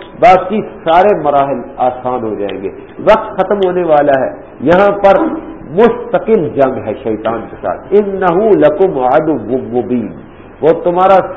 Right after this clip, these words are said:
سری دشمن ہے، اور وہ اللہ رب العزت کے سامنے اس بات کو دہرا چکا ہے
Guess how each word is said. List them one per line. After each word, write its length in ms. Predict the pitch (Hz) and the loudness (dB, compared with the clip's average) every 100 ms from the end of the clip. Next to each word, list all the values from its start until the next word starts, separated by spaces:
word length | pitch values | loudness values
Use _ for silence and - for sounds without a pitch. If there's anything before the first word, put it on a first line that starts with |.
| - | 0
سری 360 | 185 220 170 - - - - - - 156 | 2 2 -2 -6 -14 -18 -16 -16 -2 2
دشمن 420 | 208 202 240 208 180 | 4 2 0 2 2
ہے، 300 | 139 - - - - | 2 -4 -14 -14 -14
اور 420 | - - 180 180 | -8 2 4 4
وہ 420 | 175 226 214 - - | 4 6 6 2 -4
اللہ 320 | 160 196 208 190 175 | -2 2 4 4 4
رب 160 | 165 | 2
العزت 640 | 185 180 202 175 180 226 - - - - - - - - - - - | 0 2 0 0 0 0 -2 -12 -18 -20 -20 -20 -20 -20 -20 -20 -2
کے 60 | 190 190 - | 2 2 2
سامنے 380 | 220 269 240 220 202 | 2 4 2 0 0
اس 240 | 185 180 151 | 0 -2 -2
بات 280 | 170 165 143 - - - - | 2 2 0 -6 -16 -14 -2
کو 140 | 165 | 0
دہرا 360 | 165 139 135 165 | 2 2 4 4
چکا 360 | - 135 123 | 4 0 -2
ہے 380 | 104 - - - | -4 -8 -16 -20